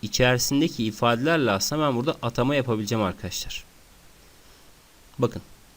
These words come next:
bunun içerisindeki bütün ifadelerle aslında bunları gerçekleştirebileceğim. Çünkü bakın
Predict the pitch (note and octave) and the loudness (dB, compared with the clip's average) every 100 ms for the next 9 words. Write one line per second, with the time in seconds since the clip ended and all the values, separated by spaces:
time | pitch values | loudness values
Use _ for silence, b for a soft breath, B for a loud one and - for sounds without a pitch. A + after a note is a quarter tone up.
0 | D#3+ F#3 E3 C#3+ C3 - A#2 G#2 F#2+ - | 0 2 2 4 4 2 -2 -4 -6 -2
1 | G3+ C3+ A2+ F#2+ F#2 F#2 F2 F2 - C#3 | -2 0 2 0 0 -2 -2 -4 -4 -4
2 | C3 G#2 F#2 A2+ D#3+ - - A#2 A#2+ G#2 | -2 -2 -2 -2 -4 -8 -2 0 0 -2
3 | G#2 G2+ - G#2+ D3 D3+ - A2 F#2+ G2 | -4 -4 -4 -2 -2 -4 -6 -4 -4 -6
4 | - - D#3+ E3+ D#3+ | -8 -6 0 0 0